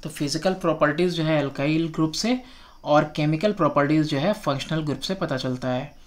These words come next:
क्वेश्चन नंबर नाइनटीन्थ में है कि name the alkyl radical and the functional group of the following organic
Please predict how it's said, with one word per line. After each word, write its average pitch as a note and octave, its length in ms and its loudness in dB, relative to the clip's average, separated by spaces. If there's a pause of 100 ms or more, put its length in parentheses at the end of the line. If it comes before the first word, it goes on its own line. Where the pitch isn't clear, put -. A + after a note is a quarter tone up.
(520)
क्वेश्चन E3+ 300 4
नंबर G#3+ 240 4
नाइनटीन्थ F#3 580 2
में G3 100 4
है D#3 360 -2 (380)
कि E3 100 0
name D#3 340 2 (120)
the G#3+ 80 6 (160)
alkyl D#3+ 480 4
radical D#3+ 460 2 (580)
and F#3+ 220 2
the G3+ 80 6 (120)
functional G#3 440 2 (120)
group C#3 180 0 (300)
of D3+ 240 2
the G3+ 160 4
following D3 440 0 (160)
organic C#3 400 -4